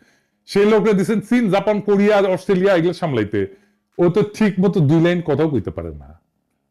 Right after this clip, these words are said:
আমরা কিন্তু সব অফিসারের সব বিষয় জানি। আমার ক্ষুদ্র ভ্রাতা ভগিনীরা আমরা সবকিছু জানায়,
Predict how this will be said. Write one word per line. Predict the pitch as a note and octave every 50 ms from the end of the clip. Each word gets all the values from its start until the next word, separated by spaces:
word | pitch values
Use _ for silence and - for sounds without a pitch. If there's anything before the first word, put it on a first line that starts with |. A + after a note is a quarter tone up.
| _
আমরা | - C#3+ E3 G3 A3 G#3+
কিন্তু | G3+ A3+ G#3+ A3 G#3+
সব | - - - G#3 A3+ A3 G#3+
অফিসারের | G#3 F3 F#3+ E3+ - G3 F#3+ F#3+ G3+ G3
সব | - - - - - A3 F#3 D#3
বিষয় | D3 D#3 - - E3+ C#3
জানি। | F#2 E2+ F2 D2+ D2+ D2+ - - _ _ _ _ _ _ _ -
আমার | C#3+ F3+ G#3
ক্ষুদ্র | G#3 G#3 B3 G3+ F3+ A3+
ভ্রাতা | G#3+ E3+ D#3+ F#3 F#3 G#3
ভগিনীরা | G3 E3+ F3+ F3 F#3+ F#3+ G3 G3 G3 G3
আমরা | F#3+ G3 G#3 G3+
সবকিছু | G3+ - A3+ A3+ - G3 - F#3+
জানায়, | C3+ A2+ F#2+ F#2+ F2+ E2+ E2